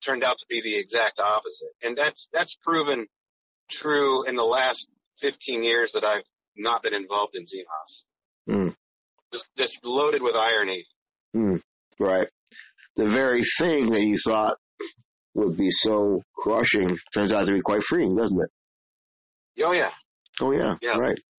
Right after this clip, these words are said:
Speaker 2: And so at what point did you start to recognize that there is a serious problem or a serious imbalance, uh, there in your life? I mean, I,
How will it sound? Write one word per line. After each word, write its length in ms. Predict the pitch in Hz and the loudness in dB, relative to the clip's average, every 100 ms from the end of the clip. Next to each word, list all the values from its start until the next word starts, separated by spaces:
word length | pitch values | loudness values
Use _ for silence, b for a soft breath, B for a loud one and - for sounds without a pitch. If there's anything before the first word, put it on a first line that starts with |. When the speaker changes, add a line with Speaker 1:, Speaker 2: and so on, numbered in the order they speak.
| _ B B B B B B B B _ - | _ B B B B B B B B _ -2
Speaker 2:
And 120 | 127 | 0
so 300 | 160 170 151 | 2 2 2
at 60 | |
what 240 | 160 208 - | 2 0 -2
point 500 | - 196 175 151 117 | 0 2 2 2 0
did 140 | 110 | 0
you 60 | 139 | 0
start 240 | - 139 | 0 0
to 60 | 113 | 2
recognize 640 | 120 - 117 107 101 101 | 2 2 2 2 2 2
that 140 | 101 98 | 0 2
there 180 | 101 | 2
is 120 | 98 92 | 4 2
a 100 | 87 | 2
serious 600 | - - 170 147 117 - | 2 2 2 2 2 0
problem 580 | - 143 156 110 98 98 - _ _ | -2 0 2 2 2 -2 -6 _ _
or 140 | - 85 | 0 2
a 80 | |
serious 380 | 80 - 127 107 | 2 2 2 2
imbalance, 880 | 110 98 85 92 127 107 90 - - - _ b _ _ _ - | 2 2 2 2 2 0 0 0 -2 -4 _ b _ _ _ -4
uh, 280 | 90 92 | 0 2
there 200 | 92 110 | 2 2
in 60 | 107 | 2
your 140 | 101 | 2
life? 260 | 101 123 117 | 2 2 2
I 60 | 92 | 2
mean, 400 | 98 98 98 101 | 2 2 2 0
I, 100 | - | -2